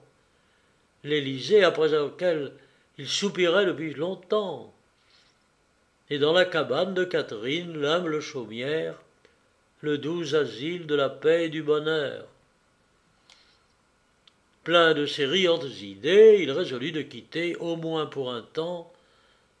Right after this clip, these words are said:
ce monde et ce tourbillon vide de plaisir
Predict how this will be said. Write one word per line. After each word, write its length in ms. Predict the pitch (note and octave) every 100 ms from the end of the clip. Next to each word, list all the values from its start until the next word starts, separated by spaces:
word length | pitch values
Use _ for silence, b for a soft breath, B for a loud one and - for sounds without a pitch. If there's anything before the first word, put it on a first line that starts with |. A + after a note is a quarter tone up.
| _
ce 160 | - D#3+
monde 360 | D3+ E3+ F3+
et 80 | D3+
ce 160 | C#3 C#3+
tourbillon 1040 | C3+ C3+ E3+ C3 B2+ B2 C#3 D3 C3 B2 A2+
vide 360 | G#2+ D#3+ B2+
de 100 | B2+
plaisir 760 | C#3 C3 B2+ A2+ C#3 F3 D3 A#2+